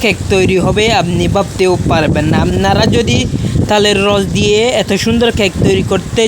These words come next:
চান, তাহলে ভিডিওটা সম্পূর্ণ দেখেন। একটা বল অথবা বাটি নিয়ে নেবেন, সেখানে দিয়ে দিবেন চিনি। আমি এক কাপ চিনি দিয়ে দিলাম, আপনারা অল্প পরিমাণ লবণ দিবেন, পরিমাণ মতো এক চামচ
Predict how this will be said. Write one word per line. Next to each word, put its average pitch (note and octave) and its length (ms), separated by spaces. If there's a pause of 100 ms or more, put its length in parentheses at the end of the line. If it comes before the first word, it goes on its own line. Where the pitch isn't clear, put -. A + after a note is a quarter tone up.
(160)
চান, G3+ 220 (120)
তাহলে F#3+ 280
ভিডিওটা G3+ 400
সম্পূর্ণ E3+ 460
দেখেন। D3+ 320 (400)
একটা A#3+ 280 (140)
বল A3 340
অথবা A3 360
বাটি G3 280
নিয়ে F#3+ 200
নেবেন, G3 260 (100)
সেখানে F#3 340
দিয়ে F#3 200
দিবেন F#3+ 260 (200)
চিনি। A3 300 (840)
আমি C4 360 (100)
এক G#3+ 220
কাপ G#3 160 (160)
চিনি A3 260
দিয়ে G#3 200
দিলাম, F#3+ 300 (120)
আপনারা G3 440 (200)
অল্প G3+ 220 (140)
পরিমাণ F#3 280
লবণ F3 420
দিবেন, F#3 300 (320)
পরিমাণ G3 400
মতো F#3 260 (160)
এক F3+ 200
চামচ F3+ 240